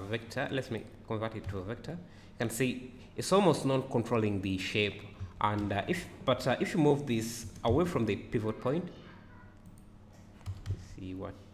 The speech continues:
axis is. Oh, we need to select this and, uh, make it, uh, the taper object. You can see if you move it away from the pivot point,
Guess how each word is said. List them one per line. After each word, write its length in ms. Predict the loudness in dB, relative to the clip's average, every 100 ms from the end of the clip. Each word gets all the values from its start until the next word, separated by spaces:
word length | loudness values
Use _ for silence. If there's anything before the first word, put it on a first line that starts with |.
| -14
axis 300 | -14 -12 -12
is. 140 | -12 -14 -12 -2
Oh, 180 | 2 4
we 120 | 6
need 180 | 4 4
to 160 | 2 0 -6
select 440 | -4 2 2 2
this 260 | 2 2 0
and, 260 | -2 -2 -2
uh, 200 | -2 -4 -10 -16 -20 -20 -20 -20 -20 -20 -20 -20 -20 -20 -20 -20 -20 -20 -20 -20 -20 -6
make 260 | 0 0 0
it, 220 | -4 -6 -2
uh, 240 | 2 2
the 60 | 0
taper 260 | -6 -6 -6
object. 300 | -4 -6 -8
You 400 | -14 -16 -10 -6
can 140 | -2
see 440 | 2 2 2 -4 -10 -16 -2 2
if 140 | 4
you 60 | 6
move 220 | 6 6
it 300 | 0 -4 -4 2
away 200 | 4 4
from 200 | 2 0
the 100 | 0
pivot 380 | -2 -2 -4 -2
point, 340 | -2 -2